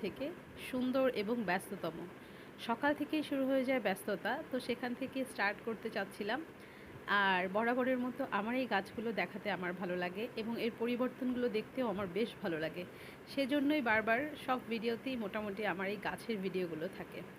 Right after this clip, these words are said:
তো এই তো পুদিনা পাতাটা মাশাআল্লাহ বড় হচ্ছে একটু একটু করে। আর এখানে গোলাপটাও অনেক বড় হয়ে গিয়েছে, গোলাপ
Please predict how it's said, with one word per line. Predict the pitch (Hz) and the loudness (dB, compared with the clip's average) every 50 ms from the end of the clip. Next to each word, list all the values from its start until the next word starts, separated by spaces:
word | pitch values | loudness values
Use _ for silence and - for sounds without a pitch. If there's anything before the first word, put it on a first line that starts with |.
| - | -4
তো | - 269 | -2 -2
এই | 285 - - | -2 0 -2
তো | 247 254 254 | -2 -2 -2
পুদিনা | 254 214 240 240 240 226 | -2 -2 -2 -2 -2 -2
পাতাটা | 233 233 - - 247 240 | -4 -6 -4 -4 -4 -2
মাশাআল্লাহ | 226 220 - - 247 240 240 247 220 208 | -2 -4 -4 -2 -2 0 0 0 0 0
বড় | 196 196 233 240 | 0 2 2 2
হচ্ছে | 240 208 - - - 202 | 0 -2 -2 -4 -6 -6
একটু | 190 - 214 | -4 -6 -8
একটু | 196 - - - - | -8 -8 -8 -8 -4
করে। | - 180 175 185 240 285 - - - - - - - - - - | -4 -2 -2 -2 -4 -6 -8 -10 -12 -12 -12 -12 -14 -16 -10 -2
আর | - 196 190 180 180 175 160 | 2 4 4 4 4 4 2
এখানে | 185 190 - 233 233 | 0 -2 -2 -2 -4
গোলাপটাও | 214 202 208 208 226 220 - - 320 285 | -2 0 0 0 0 0 0 0 0 2
অনেক | 240 190 185 185 175 180 | 2 2 2 0 0 0
বড় | 170 165 170 190 | 0 0 2 2
হয়ে | 190 208 190 185 | 2 2 0 0
গিয়েছে, | 170 180 180 175 175 - 226 | 0 0 -2 -2 -2 -2 -2
গোলাপ | 196 208 202 208 | 0 0 0 0